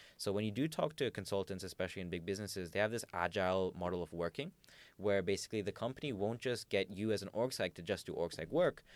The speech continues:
They'll try to put you in different teams based on the project that you've been given. So you're always doing something different. Uh, a li-, one cool thing, though, is if you are an org psych and you specifically wanna work into organizational psychology, there's a lot of psychometric-based, um, applications that you can develop.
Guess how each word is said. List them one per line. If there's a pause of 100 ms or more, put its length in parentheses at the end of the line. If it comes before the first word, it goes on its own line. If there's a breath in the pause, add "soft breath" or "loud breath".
(200 loud breath)
They'll
try
to
put
you
in
different
teams
based
on
the
project
that
you've
been
given. (320 loud breath)
So
you're
always
doing
something
different. (600 loud breath)
Uh,
a
li-,
one (120)
cool
thing,
though,
is
if
you
are
an
org
psych
and
you
specifically
wanna
work
into
organizational
psychology, (380 loud breath)
there's
a
lot
of
psychometric-based,
um,
applications
that
you
can
develop.